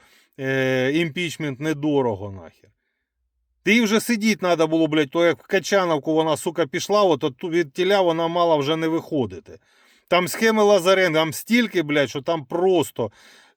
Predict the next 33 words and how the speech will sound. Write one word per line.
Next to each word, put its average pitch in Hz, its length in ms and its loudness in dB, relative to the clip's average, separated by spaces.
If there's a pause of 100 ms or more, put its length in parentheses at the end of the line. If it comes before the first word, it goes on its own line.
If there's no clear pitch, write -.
(240)
Порошенко. 190 720 0
Да 131 100 -8
взагалі 196 400 -8
вся 156 220 -10
влада 139 400 -12
за 120 120 -14
тридцять 143 400 -16
років, 143 280 -12
давайте 147 360 -12
чесно, 127 380 -14
хоч - 220 -14
хтось, 165 320 -10
сука, 147 280 -12
напрацював 151 680 -10
щось - 260 -10 (360)
для 143 220 -2
України 190 560 -2
та 160 120 -4
для 156 180 -2
народу 156 360 -2
України. 113 520 -6 (1040)
Всі 208 240 -4
мультимільйонери, 165 1000 0 (300)
всі 196 200 0
мультимільярдери, 160 1120 0 (220)
всі, 214 280 -2
сука, 170 380 -2
на 160 140 0
потоках, 170 600 -2
блядь, 139 260 -2
всі 208 240 -2
на 170 160 0
схемах. 180 600 -2